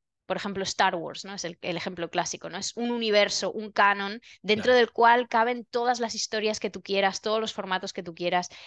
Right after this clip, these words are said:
Speaker 1: Ese es el universo narrativo, ¿no? Y de-, y ese universo narrativo, la segunda característica es que se puede manifestar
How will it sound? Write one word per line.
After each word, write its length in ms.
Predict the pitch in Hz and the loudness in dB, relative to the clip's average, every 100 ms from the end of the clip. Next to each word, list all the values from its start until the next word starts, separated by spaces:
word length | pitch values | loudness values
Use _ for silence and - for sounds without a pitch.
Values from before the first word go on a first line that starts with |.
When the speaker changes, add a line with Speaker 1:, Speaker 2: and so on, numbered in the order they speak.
| - | -8
Speaker 1:
Ese 220 | - 208 220 | -2 0 0
es 80 | 220 | 0
el 120 | 196 | -2
universo 600 | 185 175 175 - 190 175 | -2 -2 -2 -2 -2 -4
narrativo, 540 | 180 160 156 151 156 156 | -4 -2 -2 -6 -12 -14
¿no? 140 | 240 _ - - - - _ | -16 _ -20 -20 -18 -20 _
Y 120 | 247 | 4
de-, 160 | 254 277 | 4 4
y 100 | 254 | 0
ese 120 | 254 294 | 0 0
universo 300 | 294 285 294 | 0 -2 0
narrativo, 680 | 277 269 262 294 277 302 403 _ | 0 0 0 -2 -4 -6 -8 _
la 180 | 196 180 | -8 -8
segunda 280 | 185 185 202 | -6 -4 0
característica 600 | 214 214 226 - 240 220 | 0 0 -4 -4 -2 -2
es 100 | 220 | -2
que 80 | 233 | -6
se 140 | 202 | -8
puede 220 | 185 202 | -6 -4
manifestar 720 | 214 220 214 208 - 226 262 | -4 -4 -6 -8 0 2 2